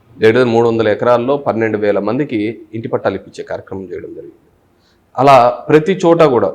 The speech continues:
ఎక్కడైతే ఫ్యాక్షన్ ఉందో ఆ ఫ్యాక్షన్ని నైంటీ నైన్ పర్సెంట్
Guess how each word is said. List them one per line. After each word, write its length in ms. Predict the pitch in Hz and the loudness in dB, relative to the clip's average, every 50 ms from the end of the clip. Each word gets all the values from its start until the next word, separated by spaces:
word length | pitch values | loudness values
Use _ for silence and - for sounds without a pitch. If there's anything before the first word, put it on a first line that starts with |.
| - - | -6 -8
ఎక్కడైతే 420 | 110 107 - 123 117 120 120 - 147 | -8 -4 0 2 2 2 2 0 -2
ఫ్యాక్షన్ 440 | 139 - 110 113 113 - - 120 | -2 -2 -2 -2 -4 -4 -6 -6
ఉందో 340 | 104 98 101 131 170 185 - - 104 | -6 -6 -6 -6 -8 -8 -8 -8 -8
ఆ 40 | 107 | -8
ఫ్యాక్షన్ని 600 | - - 107 120 127 - - 151 151 151 147 135 139 143 - _ _ _ _ _ _ _ _ | -4 0 0 0 0 -2 -6 -6 -6 -4 -4 -4 -6 -6 -10 _ _ _ _ _ _ _ _
నైంటీ 300 | 90 101 117 135 139 156 | -2 0 0 2 2 0
నైన్ 220 | 139 139 135 120 - - | 2 0 0 0 0 -2
పర్సెంట్ 380 | - - - 143 110 87 - | -2 0 0 0 0 0 -4